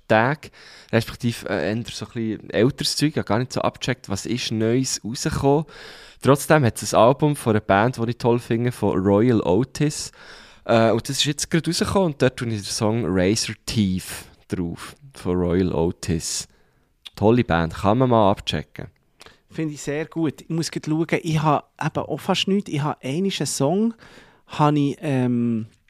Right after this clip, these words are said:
Speaker 2: äh, geschasamt, wieder mal auf so einer
Speaker 1: Oh,
Speaker 2: Rooftop
Speaker 1: geil.
Speaker 2: in Palma. Und es ist wirklich, darum tue ich auch nur einen Song drauf. Und die Rede ist von einer, die heisst Nina Simon oder so. Nina Simon,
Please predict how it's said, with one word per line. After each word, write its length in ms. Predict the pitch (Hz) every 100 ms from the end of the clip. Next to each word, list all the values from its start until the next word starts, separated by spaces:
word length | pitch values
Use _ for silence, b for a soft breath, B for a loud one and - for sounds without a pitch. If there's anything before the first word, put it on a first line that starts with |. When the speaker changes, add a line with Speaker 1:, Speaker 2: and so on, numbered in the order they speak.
| _ _ _ _ _ _ _
Speaker 2:
äh, 440 | - 147 147 139 135
geschasamt, 720 | - 147 - 123 170 214 208
wieder 180 | - 151
mal 180 | 170 156
auf 220 | 123 -
so 140 | 131 151
einer 160 | 131
Speaker 1:
Oh, 40 | 135
Speaker 2:
Rooftop 400 | 180 95 190 190
Speaker 1:
geil. 100 | 170
Speaker 2:
in 120 | 135
Palma. 580 | - 131 143 190 190 180 - B B 185 147
Und 120 | 175
es 100 | 170
ist 160 | 180 165
wirklich, 180 | 190
darum 180 | - 180
tue 160 | 185 160
ich 80 | 160
auch 60 |
nur 260 | 180 185 -
einen 220 | 147 180
Song 260 | - 175 180
drauf. 320 | 160 160 -
Und 460 | 165 139 - - -
die 60 |
Rede 240 | 143 170 165
ist 80 |
von 200 | - 139
einer, 100 | 123 - -
die 140 | 160
heisst 240 | 139 -
Nina 580 | 143 131 143 196 185 156 - -
Simon 760 | - - 120 165 185 156 98
oder 240 | 78 120 123
so. 180 | - 113
Nina 320 | 135 180 165
Simon, 480 | 131 135 156 190